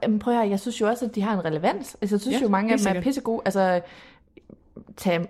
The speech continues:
Speaker 1: nu har jeg lyst til at sige Miley Cyrus. Øh,
Speaker 2: Ja.
Speaker 1: jeg synes jo, hun synger fuldstændig vidunderligt.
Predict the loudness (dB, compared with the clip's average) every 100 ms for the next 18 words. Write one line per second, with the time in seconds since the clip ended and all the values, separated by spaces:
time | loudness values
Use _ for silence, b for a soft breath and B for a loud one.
0 | -4 -2 0 -2 -4 -8 -4 -2 0 0
1 | 0 2 0 -4 -12 -10 -2 0 4 2
2 | 2 2 2 2 2 2 2 2 2 2
3 | -2 -8 -2 -2 0 2 4 4 2 4
4 | 2 0